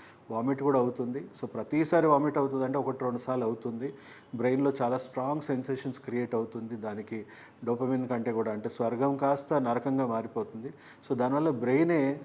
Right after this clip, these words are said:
జాగ్రత్త పడి తగ్గించమని వాళ్ళని కంట్రోల్లో పెడుతుంది. So, ఫస్ట్ మంత్లోనే వాళ్ళు ఒక ఫిఫ్టీ పర్సెంట్ తగ్గిస్తారు, సెకండ్ మంత్ సెవెంటీ పర్సెంట్, థర్డ్ మంత్ నైంటీ పర్సెంట్,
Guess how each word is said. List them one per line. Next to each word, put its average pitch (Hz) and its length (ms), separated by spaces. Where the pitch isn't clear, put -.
జాగ్రత్త 127 400
పడి 127 520
తగ్గించమని 127 720
వాళ్ళని 113 320
కంట్రోల్లో 120 460
పెడుతుంది. 110 520
So, 120 60
ఫస్ట్ - 340
మంత్లోనే 143 440
వాళ్ళు 135 220
ఒక 123 120
ఫిఫ్టీ 127 300
పర్సెంట్ 135 440
తగ్గిస్తారు, 123 640
సెకండ్ 120 360
మంత్ 123 180
సెవెంటీ 117 300
పర్సెంట్, 123 480
థర్డ్ 117 220
మంత్ 120 340
నైంటీ 113 260
పర్సెంట్, 123 420